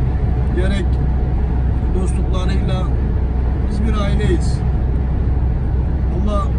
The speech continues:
hepinizin işini gücünü rast getirsin arkadaşlar. Videonun devamı gelecek. Şöyle biraz Macar'ı böyle çekelim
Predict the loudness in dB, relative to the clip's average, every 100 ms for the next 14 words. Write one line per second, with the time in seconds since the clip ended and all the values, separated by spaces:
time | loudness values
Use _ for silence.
0 | 0 0 0 0 0 0 0 0 0 0
1 | 0 0 0 0 0 0 0 0 0 0
2 | 2 2 2 0 0 0 2 2 0 0
3 | 0 0 0 0 0 0 0 0 0 0
4 | 0 0 2 2 2 0 2 2 2 0
5 | 0 0 2 2 0 0 0 0 0 0
6 | 0 0 2 2 2 0 0 2 2 2
7 | 2 2 0 0 0 0 0 0 0 0
8 | 2 2 2 0 0 0 0 2 2 2
9 | 0 0 0 2 2 2 2 0 0 0
10 | 0 0 0 0 2 2 2 0 2 2
11 | 2 2 0 0 0 0 0 0 0 0
12 | 0 2